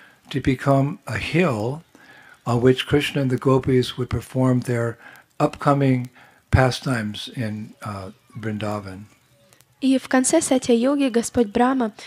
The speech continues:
Speaker 2: он совершал аскезу, потому что у него было очень сильное желание в
Speaker 1: Дупора
Speaker 2: сердце,
Speaker 1: юга.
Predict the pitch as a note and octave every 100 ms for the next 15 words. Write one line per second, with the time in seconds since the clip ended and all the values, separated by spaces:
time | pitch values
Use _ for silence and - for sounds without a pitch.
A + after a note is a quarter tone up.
0 | - A#3 A#3 - A3+ A#3 - A#3 A#3 A3
1 | - C4+ C4+ A3 G3+ - G#3 A3+ A3 A#3
2 | A3+ A#3 A#3+ A#3 A3+ A3+ B3 A#3+ C4 B3
3 | A3+ G#3+ G#3+ A3+ C4 C4+ B3 C3 A#3 A#3
4 | A2 - G#2+